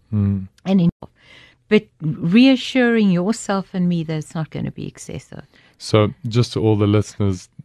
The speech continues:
Speaker 1: the last ninety seconds of what you've been saying is a masterclass in really communicating with your children vulnerably, because even just now,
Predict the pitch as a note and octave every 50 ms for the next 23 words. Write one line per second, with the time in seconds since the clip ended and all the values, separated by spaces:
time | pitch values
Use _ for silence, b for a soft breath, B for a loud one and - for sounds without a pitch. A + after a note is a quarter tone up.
0 | _ - - G#2+ G#2+ G#2 A2 G#2+ G#2+ G#2 - - - A2+ G#2+ G#2+ A2 A2 - -
1 | G#2+ - - A2 G#2 F#2+ - G#2 F#2+ F2+ F#2 F2+ F#2+ F2+ - - G2 F#2 G2+ F#2+
2 | G2 - - G#2 F#2+ F#2 F#2 F#2 F2+ F#2 F#2+ F#2 F2+ F2+ F#2 F2 - - G2+ -
3 | - - F#2 F2 E2+ E2+ - - - _ - G2+ F#2+ F#2 F2+ F#2 F#2 F2+ F2+ F2+
4 | - - G#2+ F#2+ F2+ F2+ F2+ E2+ - F#2+ F2+ F2 F2+ F2+ - - F2+ F2+ - -
5 | F#2 F2 F2 F#2 F2+ E2+ F2 E2+ F2 F2 F2+ F#2 - F2+ - G2+ - - - G2+
6 | - G#2 F#2+ - A2+ A#2 G#2+ A2 G#2+ F2+ G#2 G2 - - G#2+ G2 F#2 F2+ F2+